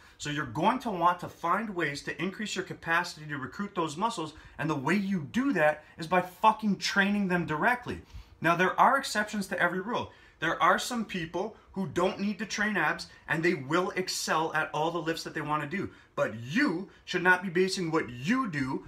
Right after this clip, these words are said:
off of the exceptions to the rule. If you want to maximize performance, you want to strengthen every single muscle that is involved in the lift to the best of your ability, and even if you didn't,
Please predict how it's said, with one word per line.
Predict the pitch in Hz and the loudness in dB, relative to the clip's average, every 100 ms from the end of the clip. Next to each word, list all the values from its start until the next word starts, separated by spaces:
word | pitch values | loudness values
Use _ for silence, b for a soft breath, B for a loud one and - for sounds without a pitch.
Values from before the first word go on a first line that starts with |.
| B | B
off | - 208 240 | 6 6 6
of | 196 | -2
the | 214 | -2
exceptions | 202 190 185 196 196 - | -2 0 0 0 -4 -2
to | 202 | -2
the | 202 | -2
rule. | 262 277 101 B B B | 0 -2 -4 B B B
If | 127 139 | -8 0
you | 214 | 2
want | 262 240 | 4 2
to | 165 | 4
maximize | 175 - 226 220 226 - | 4 4 0 0 0 -4
performance, | 240 165 135 139 - B B - | -6 -4 -4 -4 -8 B B -8
you | 185 | -4
want | 233 226 | 0 0
to | 185 | -2
strengthen | - 185 190 170 165 | -2 -2 -2 -4 0
every | 165 190 254 | 0 2 -2
single | - 226 220 208 | -4 -4 -2 -2
muscle | 170 180 185 185 | 0 0 -2 -2
that | 175 | -2
is | 160 | -2
involved | 147 131 175 190 | -2 0 0 0
in | 190 | -2
the | 165 | -2
lift | 165 - | -4 -4
to | 127 | -10
the | |
best | 107 165 - | -2 -2 -2
of | 220 | -6
your | 208 | -4
ability, | 160 147 160 165 B B | -4 -4 -6 -10 B B
and | 135 143 185 | -4 -2 0
even | 233 240 | 0 2
if | 247 - | -2 -2
you | 208 | -4
didn't, | 175 262 190 | -2 -2 -2